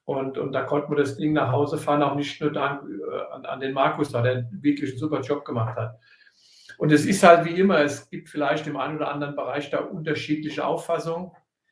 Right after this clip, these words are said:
Mehr will ich dazu gar nicht sagen, habe ich von mir aus gesagt. Du, es war jetzt ein, ein toller Abschluss,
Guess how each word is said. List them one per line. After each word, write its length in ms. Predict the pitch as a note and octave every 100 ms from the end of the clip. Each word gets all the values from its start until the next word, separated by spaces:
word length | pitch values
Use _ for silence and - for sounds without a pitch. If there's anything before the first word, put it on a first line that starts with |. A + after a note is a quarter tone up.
| _ -
Mehr 180 | C#3+ D3+
will 100 | D#3
ich 100 | D#3
dazu 300 | D3+ - D#3
gar 160 | C3+
nicht 140 | C3+ B2+
sagen, 340 | B2+ C3+ C#3+
habe 160 | B2 B2+
ich 80 |
von 160 | - C3
mir 160 | C3 -
aus 180 | B2
gesagt. 400 | - B2+ A#2 A#2
Du, 220 | C3 - - _ _ _ _ _ -
es 200 | A#2 -
war 200 | C#3+ D3+
jetzt 260 | D#3 -
ein, 100 | C#3+
ein 140 | C#3+ A#2+
toller 280 | E3 D#3+
Abschluss, 640 | F3 G3 G3+ A3 G#3 -